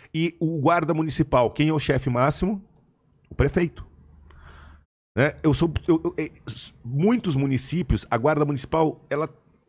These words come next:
faz função de polícia, ela prende tudo, todo mundo. Só que tem município que não, porque é muita opção do prefeito, que só ficam no patrimônio público municipal.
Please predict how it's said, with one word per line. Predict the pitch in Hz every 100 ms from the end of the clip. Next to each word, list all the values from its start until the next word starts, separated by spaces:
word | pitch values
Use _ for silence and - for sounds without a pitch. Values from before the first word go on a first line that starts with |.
| _ _
faz | - 185 -
função | 170 190
de | 165
polícia, | - 151 165 160
ela | -
prende | - 151 156 170 143 143
tudo, | - 160 170 143
todo | 190 208
mundo. | 165 131 - - -
Só | - 214
que | -
tem | 196
município | 185 175 185 -
que | 196
não, | 190 180
porque | - 170
é |
muita | 165 175
opção | 180 - 185 175
do |
prefeito, | 139 135 131 107 -
que | 147
só | 143 143
ficam | 147 165
no | 165
patrimônio | 165 - 160 160 139
público | 160 151 160
municipal. | 165 160 - 160 127 101